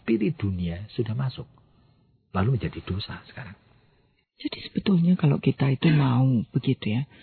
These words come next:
Speaker 2: kita sudah mulai sadar begitu. Waduh, ini spirit duniawi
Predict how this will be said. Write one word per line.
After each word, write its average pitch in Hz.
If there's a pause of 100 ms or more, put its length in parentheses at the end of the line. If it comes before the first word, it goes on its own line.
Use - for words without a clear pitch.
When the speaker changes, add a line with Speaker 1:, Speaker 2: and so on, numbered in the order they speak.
(140)
Speaker 2:
kita 160
sudah 160
mulai 135
sadar 131
begitu. -
Waduh, 139 (400)
ini 156
spirit 147
duniawi 147